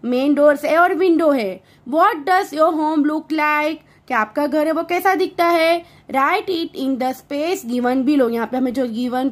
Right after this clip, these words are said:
स्पेस दी है वहाँ पे आपको अपने हिसाब से अपने घर के बारे में लिखना है। ओके बेटा,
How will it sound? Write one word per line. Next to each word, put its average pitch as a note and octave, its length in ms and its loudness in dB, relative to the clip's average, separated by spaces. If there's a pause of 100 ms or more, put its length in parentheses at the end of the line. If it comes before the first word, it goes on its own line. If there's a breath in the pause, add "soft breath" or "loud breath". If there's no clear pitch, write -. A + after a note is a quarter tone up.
स्पेस B3+ 500 -6
दी C#4+ 180 2
है D#4 180 4
वहाँ B3+ 240 2
पे C4 60 -2
आपको A#3+ 260 -2
अपने C4+ 260 -2
हिसाब B3 260 -2
से - 140 -6
अपने C#4+ 240 -2
घर A#3 160 0
के C4 140 -6
बारे B3 280 -2
में E4 180 4 (420 soft breath)
लिखना D4 380 4
है। G#3 200 0
ओके C#4+ 340 0
बेटा, F#4+ 380 6